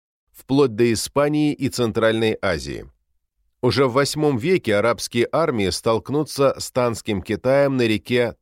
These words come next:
Талас в Казахстане. Тем временем на самом краю евразийского материка, на варварском Западе, лежавшем, как представлялось современникам,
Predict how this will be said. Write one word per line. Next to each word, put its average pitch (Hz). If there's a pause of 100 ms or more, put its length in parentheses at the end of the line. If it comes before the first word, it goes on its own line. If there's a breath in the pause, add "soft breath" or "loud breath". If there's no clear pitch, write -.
(100)
Талас 101
в -
Казахстане. 98 (1000)
Тем 135
временем 135
на 123
самом 175
краю 170
евразийского 123
материка, 107 (500)
на 127
варварском 107
Западе, 82
лежавшем, 131
как 123
представлялось 127
современникам, 120